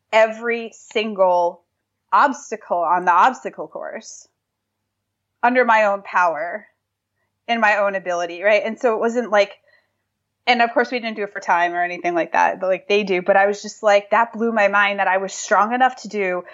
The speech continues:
to climb ropes. I was strong enough to essentially, like, jump up onto a really high platform and, like, do a muscle up and push myself up onto this platform. I was able to jump across things and I was able to,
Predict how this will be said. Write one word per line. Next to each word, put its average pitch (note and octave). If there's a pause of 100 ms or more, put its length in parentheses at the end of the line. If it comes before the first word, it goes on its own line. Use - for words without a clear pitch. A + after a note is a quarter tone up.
(120)
to A#3
climb G#3
ropes. F#3
I F#3
was G3+
strong A3
enough G#3+
to G3+ (400)
essentially, G#3+
like, F#3
jump G#3+
up G#3+
onto F#3+
a G3
really F#3+
high F3+
platform G3+
and, F3+
like, F3
do G#3
a F#3
muscle F#3+
up F3+
and E3+
push -
myself F#3
up F3+
onto F#3
this F3
platform. F3+ (280)
I G3+
was G#3+
able G#3+
to G3
jump G3+
across G3 (160)
things F#3
and F#3+
I F#3
was F3+
able F#3+ (100)
to, F#3